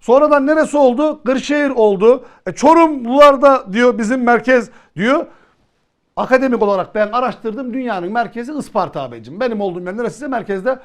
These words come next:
orasıdır. Aha işte burası. Git inanmıyorsan git hesapla gel. Ben buradayım. Tamam al. Benim. Bunlar esnaf arası dayanışma, mesleki eğitim. Çocuğu küçük enikten alıyor. Nasıl?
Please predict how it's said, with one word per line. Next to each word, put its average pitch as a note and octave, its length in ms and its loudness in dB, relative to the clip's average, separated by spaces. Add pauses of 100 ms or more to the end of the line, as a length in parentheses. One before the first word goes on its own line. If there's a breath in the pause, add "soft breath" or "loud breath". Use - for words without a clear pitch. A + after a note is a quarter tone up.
(160 loud breath)
orasıdır. F3+ 420 -4
Aha C4+ 220 0
işte C4+ 220 -2
burası. F3 280 -4
Git A#3 240 -14
inanmıyorsan A3+ 500 -10
git B3 120 -10
hesapla A#3 420 -10
gel. G3 240 -8
Ben A#3 200 -2
buradayım. D#3+ 280 -6 (280 soft breath)
Tamam D4 340 -2
al. C#4+ 240 0 (260 loud breath)
Benim. B3 200 -8 (200 soft breath)
Bunlar C#4 380 -2 (160)
esnaf D4+ 360 2
arası B3 300 -4
dayanışma, A3+ 640 -4 (140 soft breath)
mesleki A#3+ 600 -8
eğitim. F3 440 -12 (160 soft breath)
Çocuğu A#3 420 -6
küçük - 420 -14
enikten B3 500 -8 (260)
alıyor. D#3+ 380 -4
Nasıl? A#3+ 320 -4